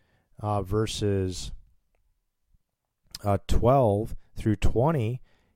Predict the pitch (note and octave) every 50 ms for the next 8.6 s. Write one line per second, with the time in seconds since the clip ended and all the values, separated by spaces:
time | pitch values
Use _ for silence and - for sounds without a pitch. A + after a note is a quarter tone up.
0 | _ _ - C#3+ D3 D3 C#3 B2 - - - - C3 C3 C3 B2+ - - A#2+ A2
1 | G2+ F#2+ - - - A2+ B2 E3+ F3+ D#3 - - - G2+ - - - - A#2 A#2
2 | A2+ - - F#2+ F2+ G2 C#3 - - - F#2+ E2 E2 D#2+ F2 - - - - _
3 | - - _ _ _ _ _ _ _ _ _ - A#2 A#2+ A#2 A#2 A2+ A2+ A2 G#2+
4 | G2 F#2 G#2 A2 A2 A#2 C3 D3+ D#3 C#3+ A#2 - A2+ G#2+ F2 - - - F#2+ F2
5 | - - G#2 G#2 G#2 - - F#2+ F2+ E2 E2+ F2 G2 A2 G2+ F2 - - - -
6 | - _ _ _ _ _ _ _ _ - - - A2+ A2 G#2+ G#2+ G#2 G#2 G2+ G2
7 | F#2+ F#2 F2 F2+ G2+ A2+ B2 C3 C3 A#2+ A2+ G#2+ G#2 G2+ G2 F2 F#2+ A2+ - -
8 | - - G#2+ F2 E2+ - - - - - -